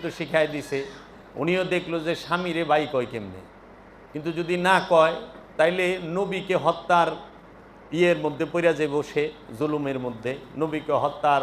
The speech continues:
অভিযোগে তার উপরে আসবে যে নবী হত্যার পিছনে তার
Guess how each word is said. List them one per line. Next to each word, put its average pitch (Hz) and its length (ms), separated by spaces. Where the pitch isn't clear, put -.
অভিযোগে 147 520
তার 156 160
উপরে 156 200
আসবে 143 300
যে 147 280
নবী 165 340
হত্যার 151 480
পিছনে 143 440
তার 147 300